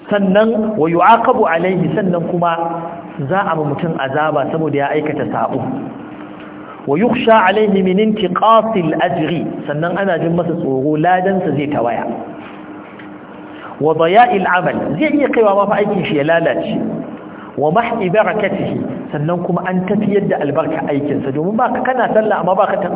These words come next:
ba, ba ka tare da mala'iku. Mala'ikun rahma ba sa shiga inda aka ajiye irin waɗannan hotuna. Wa dhunubu la yuttahanu biha, sannan bai kamata musulmi ya wasa da zunubi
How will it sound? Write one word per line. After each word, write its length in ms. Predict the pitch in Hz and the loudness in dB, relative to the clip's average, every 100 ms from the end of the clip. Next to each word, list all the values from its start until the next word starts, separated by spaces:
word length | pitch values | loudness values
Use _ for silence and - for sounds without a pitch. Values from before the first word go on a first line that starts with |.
| 180 | 0
ba, 100 | 202 208 - - 175 | 0 0 -4 -2 0
ba 120 | 202 | 2
ka 80 | 175 | 2
tare 220 | 180 170 | 0 0
da 80 | 175 | 0
mala'iku. 420 | 156 147 147 147 214 - - - - - - - 156 | 0 -2 -2 -2 -4 -6 -8 -12 -16 -16 -18 -8 -2
Mala'ikun 560 | 160 160 151 - 208 214 | 0 2 0 0 -2 0
rahma 440 | 226 226 190 156 | 0 0 0 0
ba 240 | - 214 - | 2 2 2
sa 140 | 165 | -2
shiga 320 | 147 143 160 | -2 -2 -2
inda 260 | 165 196 156 151 | -2 -2 0 -2
aka 160 | - - 160 | -2 -4 -2
ajiye 300 | 143 135 131 - - | -4 -4 -4 -6 -4
irin 220 | 208 180 156 | -2 0 0
waɗannan 480 | 156 143 139 139 139 | 0 -2 -2 -2 -2
hotuna. 380 | 135 - 139 - - - - - - - - - - - - - - - - - - | -4 -4 -6 -6 -8 -10 -12 -16 -16 -16 -16 -16 -16 -16 -16 -16 -18 -18 -14 -12 -2
Wa 140 | 131 | 2
dhunubu 540 | 151 156 180 254 269 240 | 2 2 2 2 2 4
la 160 | 233 247 | 6 6
yuttahanu 680 | 226 214 214 196 214 202 170 | 6 2 0 2 2 2 0
biha, 560 | 180 143 120 - - - | 0 0 -2 -6 -6 -4
sannan 280 | 156 208 202 | -2 0 0
bai 100 | 170 | 0
kamata 460 | 175 160 202 196 175 | 0 0 0 0 -2
musulmi 560 | 147 - 139 151 175 | -2 -4 -2 0 0
ya 80 | 156 | 2
wasa 340 | 131 123 156 | 0 0 -2
da 100 | 143 135 | 0 0
zunubi 360 | 127 127 120 | -2 -2 -2